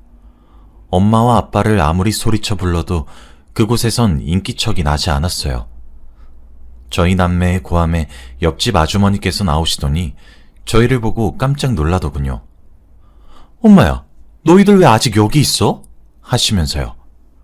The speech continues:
아주머니와 경찰 아저씨들이 나눈 대화는 충격적이었습니다. 차에서 잠든 저희를 길에다 가방과 함께 두고 간 것은 부모님이셨어요.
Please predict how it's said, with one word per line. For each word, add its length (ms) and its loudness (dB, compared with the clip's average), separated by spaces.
아주머니와 640 0
경찰 420 -4
아저씨들이 540 -2
나눈 320 -2
대화는 460 -4
충격적이었습니다. 1120 -4
차에서 420 -2
잠든 400 0
저희를 480 -2
길에다 500 -2
가방과 500 -2
함께 340 -4
두고 280 -6
간 160 -4
것은 400 -4
부모님이셨어요. 960 -2